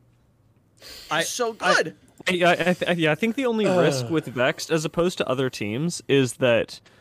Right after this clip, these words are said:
Speaker 1: where other teams might, like, play really aggressive and throw games, I think if Vexed don't find a couple wins in the first three weeks, that they could start playing not to lose as opposed to, to win, because they are all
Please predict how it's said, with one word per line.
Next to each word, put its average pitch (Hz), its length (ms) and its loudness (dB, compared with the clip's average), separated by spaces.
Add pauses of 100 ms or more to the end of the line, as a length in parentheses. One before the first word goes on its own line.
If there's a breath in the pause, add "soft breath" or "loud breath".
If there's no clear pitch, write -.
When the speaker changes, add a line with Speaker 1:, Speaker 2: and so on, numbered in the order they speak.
(200 soft breath)
Speaker 1:
where 135 320 0
other 156 220 2
teams 143 380 -4
might, 135 220 -2
like, 98 300 -6
play 120 180 -2
really 117 220 0
aggressive 110 380 -4
and 117 120 -10
throw 110 220 -4
games, 110 380 -6
I 131 80 -4
think 156 180 -6
if 170 80 -2
Vexed 131 560 -4
don't 110 260 -4
find 180 480 -6 (720)
a 139 60 -8
couple 160 320 -6
wins 160 440 -8
in 151 440 -6
the 151 100 -10
first - 360 -6
three 151 200 -4
weeks, 156 440 -2 (240 loud breath)
that 139 120 0
they 151 120 2
could 160 140 -6
start 160 220 -2
playing 131 320 0
not 113 240 0
to 113 100 -4
lose 110 360 -6
as 120 100 -14
opposed 110 360 -6
to, - 60 -20
to - 200 -10
win, 104 440 -6
because 127 720 -4
they 110 480 -2 (380)
are 117 320 0
all 107 480 -4